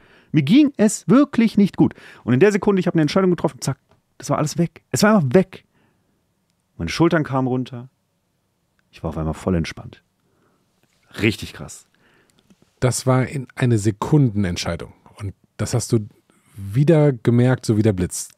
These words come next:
Speaker 2: Hast,
Speaker 1: Mhm.
Speaker 2: hast du öfters so Blitz, also hast du noch andere Blitzmomente gehabt, außer diese beiden?
Speaker 1: Ja, garantiert.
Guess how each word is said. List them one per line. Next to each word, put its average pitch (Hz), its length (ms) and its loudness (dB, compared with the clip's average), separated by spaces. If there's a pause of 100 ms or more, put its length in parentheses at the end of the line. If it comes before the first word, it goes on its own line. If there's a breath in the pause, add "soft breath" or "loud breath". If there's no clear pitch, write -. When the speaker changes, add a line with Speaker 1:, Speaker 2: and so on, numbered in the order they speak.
Speaker 2:
Hast, 113 260 -4
Speaker 1:
Mhm. 104 80 4
Speaker 2:
hast 160 140 4
du - 60 2
öfters - 380 0
so 107 100 0
Blitz, 95 400 -4
also 104 240 -2
hast 110 160 0
du 139 40 2
noch 110 100 0
andere 143 400 2
Blitzmomente 95 840 -2
gehabt, 80 380 -6
außer 104 560 -2 (200)
diese 95 200 -2
beiden? 78 460 -8 (760)
Speaker 1:
Ja, 98 380 2 (760)
garantiert. 107 840 0